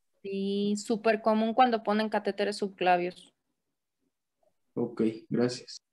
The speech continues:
Speaker 1: Ujú, ¿por qué? Pues porque está aquí justo el vértice del pulmón. Entonces, si no utilizan la técnica correcta,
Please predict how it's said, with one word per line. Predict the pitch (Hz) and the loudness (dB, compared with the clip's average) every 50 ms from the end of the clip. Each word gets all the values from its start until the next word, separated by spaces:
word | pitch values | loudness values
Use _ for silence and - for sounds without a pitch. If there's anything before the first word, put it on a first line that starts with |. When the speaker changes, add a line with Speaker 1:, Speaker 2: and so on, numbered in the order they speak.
| _ _ _ _ _ - | _ _ _ _ _ -2
Speaker 1:
Ujú, | 240 233 233 240 240 233 233 226 214 - | 0 2 4 4 4 2 2 0 2 2
¿por | 226 208 214 | 2 4 8
qué? | - 240 233 233 | 8 8 8 8
Pues | 233 208 208 | 4 -2 -4
porque | - - 190 190 - | -4 -4 -4 -2 -4
está | 185 - - 208 | -2 2 2 2
aquí | 202 202 233 214 202 | 2 2 -2 -4 -4
justo | - - 208 208 - - 208 | -4 -6 -8 -4 0 4 4
el | 202 202 | 4 8
vértice | 202 208 202 202 - 202 202 - 190 | 8 8 6 6 2 -4 -2 0 2
del | 185 185 185 185 | 2 2 0 -2
pulmón. | - 190 202 208 214 220 220 220 208 - | -4 -2 -2 0 0 0 -2 -2 -6 -8
Entonces, | _ - 208 208 208 208 | _ -6 -6 -6 -6 -6
si | - - 208 | -4 -2 0
no | 208 220 233 | 2 2 2
utilizan | 240 233 277 240 247 240 - 254 226 | 0 0 -2 -4 -2 -2 -2 0 0
la | 202 208 - | -2 -2 -2
técnica | 208 202 214 214 214 - 220 220 | -2 -2 -2 -2 0 0 0 2
correcta, | - - 240 254 269 269 254 262 - - 233 320 - - | 4 4 6 8 8 6 6 4 2 2 2 2 0 -6